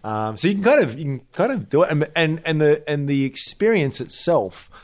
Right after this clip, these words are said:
I think, will sort of help illustrate that, that very potential.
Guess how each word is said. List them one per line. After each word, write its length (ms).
I 100
think, 260
will 120
sort 220
of 80
help 360
illustrate 580
that, 260
that 240
very 260
potential. 680